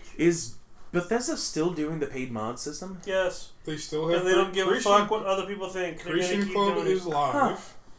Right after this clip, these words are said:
Speaker 3: Bethesda has decided to keep publicity on that to, and marketing on that, especially marketing on that, to a complete and total minimum, which is zero. They do zero
Speaker 1: Well, it's not
Speaker 3: marketing
Speaker 1: so
Speaker 3: for
Speaker 1: much
Speaker 3: it at all.
Speaker 1: publicity as it's just they're,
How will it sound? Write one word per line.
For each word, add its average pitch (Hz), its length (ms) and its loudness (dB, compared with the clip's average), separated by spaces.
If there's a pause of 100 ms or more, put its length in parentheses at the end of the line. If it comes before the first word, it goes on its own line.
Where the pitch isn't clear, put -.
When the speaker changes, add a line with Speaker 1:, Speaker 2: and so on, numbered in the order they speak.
(200)
Speaker 3:
Bethesda 170 480 4
has 165 220 -2
decided 156 480 -2
to 139 80 -10
keep - 360 -14
publicity 156 540 -4
on 143 200 -4
that 143 280 -8
to, 139 260 -10
and 135 160 -10
marketing 151 460 0
on 120 140 -8
that, 123 220 -10
especially 143 460 -4
marketing 127 440 -10
on 127 140 -6
that, 135 180 -8 (440)
to 202 100 -2
a 208 40 0
complete 202 400 -6
and 147 100 -14
total 143 220 -6
minimum, 139 440 -6 (800)
which 143 200 -6
is 135 60 -8
zero. 147 380 -4 (140)
They 139 120 -8
do 143 160 -8
zero 165 240 4
Speaker 1:
Well, - 80 8
it's 165 100 2
not 254 60 10
Speaker 3:
marketing 170 240 4
Speaker 1:
so 214 160 4
Speaker 3:
for 214 60 4
Speaker 1:
much 160 200 4
Speaker 3:
it 156 40 -2
at 151 100 -2
all. - 80 4
Speaker 1:
publicity 135 500 0
as 101 220 -2
it's 104 100 -8
just 101 400 -8
they're, 110 220 0